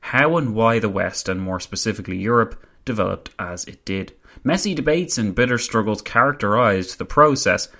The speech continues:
as states which were once world powers gradually came to terms with their new status.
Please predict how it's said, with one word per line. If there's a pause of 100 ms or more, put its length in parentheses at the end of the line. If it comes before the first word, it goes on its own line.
(260)
as
states
which
were
once
world
powers (280)
gradually (160)
came
to
terms
with
their
new
status.